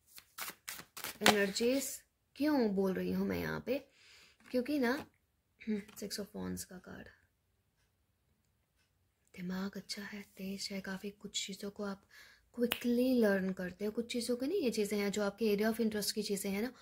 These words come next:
ऑब्जर्वेशन अच्छा है। कुछ चीज़ों में आपको लगता होगा कि नहीं, ये मेरे लिए नहीं है, तो उनमें आपको इंटरेस्ट नहीं आएगा। बाकी चीज़ों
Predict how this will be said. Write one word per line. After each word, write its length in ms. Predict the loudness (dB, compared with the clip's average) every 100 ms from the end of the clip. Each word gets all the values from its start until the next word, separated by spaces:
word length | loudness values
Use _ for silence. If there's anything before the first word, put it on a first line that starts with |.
| -20 -20 -10
ऑब्जर्वेशन 580 | -6 -2 2 4 4 2
अच्छा 260 | -2 -2 -4
है। 60 |
कुछ 180 | -4 -2
चीज़ों 200 | 0 2
में 120 | 2
आपको 160 | 2 0
लगता 280 | -2 -2 -2
होगा 200 | 0 0
कि 120 | 0
नहीं, 220 | 0 2
ये 80 | 4
मेरे 220 | 6 6
लिए 180 | 6 6
नहीं 220 | 4 0
है, 80 | -2
तो 120 | -2
उनमें 180 | 2 2
आपको 180 | 4 2
इंटरेस्ट 380 | 2 2 0 0
नहीं 120 | -2
आएगा। 260 | -2 -6 -10 -16 -20 -12 -6
बाकी 180 | -4
चीज़ों 320 | -2 0 0